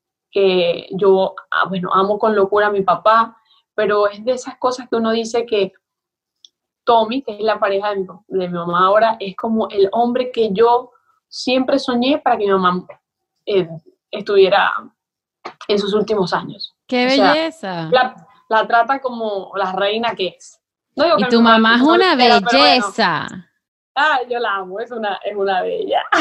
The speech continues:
Speaker 2: Es una belleza tu
Speaker 1: <laughs> Lo
Speaker 2: mamá.
Speaker 1: que digo es que cuando incluso juzgamos las circunstancias a donde Dios nos lleva,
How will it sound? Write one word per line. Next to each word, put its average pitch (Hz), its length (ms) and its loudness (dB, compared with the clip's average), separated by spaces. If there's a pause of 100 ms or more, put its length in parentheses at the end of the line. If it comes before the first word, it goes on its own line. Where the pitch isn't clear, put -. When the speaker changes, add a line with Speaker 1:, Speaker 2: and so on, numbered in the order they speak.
(380)
Speaker 2:
Es 330 240 0
una 277 260 0
belleza 233 460 -4
tu - 100 -4
Speaker 1:
<laughs> - 0 -
Lo 240 60 0
Speaker 2:
mamá. 220 280 -2
Speaker 1:
que 311 60 -4
digo 302 200 -4
es 294 140 -8
que 294 240 -2 (400)
cuando 247 640 -4
incluso 285 840 -2
juzgamos 262 600 2
las 285 140 0
circunstancias 240 720 -2
a 233 60 4
donde 208 280 -2
Dios 233 220 -4
nos 247 220 -6
lleva, 220 500 0